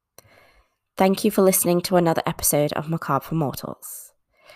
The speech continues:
If you have any feedback for me or you would like me to add or cover anything, then please drop me an email at macabre for mortals at gmail dot com or send me a D M through Instagram at macabre for mortals.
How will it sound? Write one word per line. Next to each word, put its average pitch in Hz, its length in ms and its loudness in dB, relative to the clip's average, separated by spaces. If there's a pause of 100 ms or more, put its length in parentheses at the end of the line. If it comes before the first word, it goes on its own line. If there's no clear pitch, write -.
(300)
If 190 120 4
you 190 80 4
have 196 320 0
any 190 200 4
feedback 175 480 0
for 175 180 0
me 170 320 -2
or 175 160 8
you 175 220 4
would 196 100 2
like 156 160 2
me 170 140 0
to - 100 -10 (140)
add 160 320 0
or 165 160 2
cover 170 260 0
anything, 165 560 0
then 160 140 2
please 175 420 0
drop - 160 0
me 170 160 0
an - 80 -2
email 147 460 -4 (340)
at 139 140 0
macabre 160 400 2
for - 80 -8
mortals 151 640 0
at 156 100 -6
gmail 139 380 -4
dot - 140 -10
com - 260 -10 (720)
or 180 140 4
send 170 240 2
me 170 240 4
a - 40 -2 (200)
D 165 160 2
M 147 160 0
through - 200 -2
Instagram 143 640 -4
at - 180 0
macabre - 360 -4
for 175 120 -6
mortals. - 800 -6